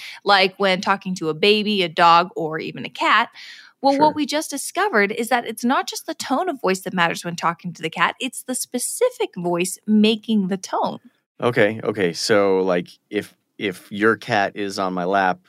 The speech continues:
Speaker 2: and I tell her to get down, she's not ignoring me because she's a jerk.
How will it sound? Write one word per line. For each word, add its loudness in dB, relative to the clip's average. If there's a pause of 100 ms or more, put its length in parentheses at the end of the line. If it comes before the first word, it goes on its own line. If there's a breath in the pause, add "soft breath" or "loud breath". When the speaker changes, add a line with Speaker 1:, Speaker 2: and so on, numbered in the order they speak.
(120)
Speaker 2:
and -6
I 0
tell -2
her -2
to -6
get -6
down, 0 (160)
she's 0
not 4
ignoring -2
me -4
because -4 (100)
she's -8
a -8
jerk. 0